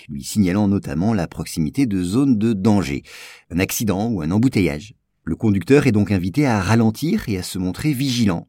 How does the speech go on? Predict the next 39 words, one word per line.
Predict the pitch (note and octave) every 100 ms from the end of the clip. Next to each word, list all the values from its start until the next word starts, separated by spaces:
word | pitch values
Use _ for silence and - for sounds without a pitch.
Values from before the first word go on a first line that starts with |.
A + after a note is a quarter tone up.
| _
Mais | - E2+
si | - G#2
la | F2+ D#2+
mention « | E2+ F2+ - G2+ F2+ E2
zone | F#2+ A#2+ A2
de | G#2+
danger » | G#2 G#2 G2+
apparaît, | B2 - F2+ F3 - - - _
ce | -
peut | A3+ A#2
être | G3+ - -
aussi | G#3 - - - -
en | B2
raison | F#2+ F2+ G2
de | D#3+
la | A#2 E2+
présence | - D2 C#2+ A2
d'un | A2 G2
radar. | - C#2 A#1 A1+ C#2 - _ _ _ _ _
Vous | G#2+
le | G#2+
comprenez, | G#2+ - G#2+ A#2+ C3
l'assistant | A2+ G#2+ A2 - C#3
d'aide | A#2 A#2
à |
la | A2
conduite | G#2+ A2 G#2 D#3+ - -
n'indique | A2 G#2 G#2+ G#2+ G#2 A#2+
donc | G#2+ G#2 -
pas | - G3+
avec | D3+ F2 -
précision, | - B2+ A2+ C#3+ C#3 F3+ A3 F#3 C#3
comme | - F#2 E2+
les | D#2
dispositifs | D2+ - F#2 E2 - - -
illégaux, | A#2 C3+ F3 F3+
l'emplacement | E2 G2 G#2+ F#2 - F3
du | C3+
radar. | C3 C#3 G2+